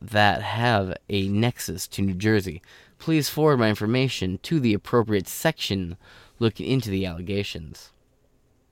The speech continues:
Twiggy, Twiggy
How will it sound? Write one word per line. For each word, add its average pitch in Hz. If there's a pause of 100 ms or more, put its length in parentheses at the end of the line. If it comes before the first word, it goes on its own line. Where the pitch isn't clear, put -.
(1800)
Twiggy, 101 (380)
Twiggy 113